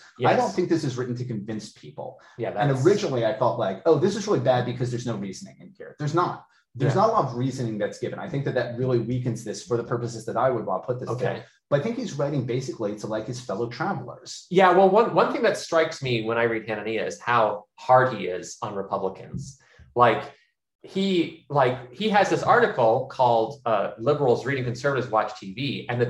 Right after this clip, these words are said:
Speaker 2: basic
Speaker 1: Yeah.
Speaker 2: gist of it is conservatives are dumber and more dishonest than liberals, right? And this is the group of people he identifies himself with. And he does something that I think you,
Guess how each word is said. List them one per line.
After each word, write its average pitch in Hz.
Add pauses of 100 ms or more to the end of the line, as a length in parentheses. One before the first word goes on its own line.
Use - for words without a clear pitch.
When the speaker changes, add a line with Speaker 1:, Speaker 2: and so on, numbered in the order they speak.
Speaker 2:
basic 170
Speaker 1:
Yeah. 139
Speaker 2:
gist 180
of 151
it 110
is 98 (320)
conservatives 180
are 127
dumber 151
and 127
more 123
dishonest 110
than 120
liberals, 113 (180)
right? 151
And 156
this 196
is 160
the 151
group 147
of 143
people 143
he 123
identifies 110
himself -
with. 90 (280)
And 139
he 180
does 269
something 123 (280)
that 127
I 131
think 180
you, 135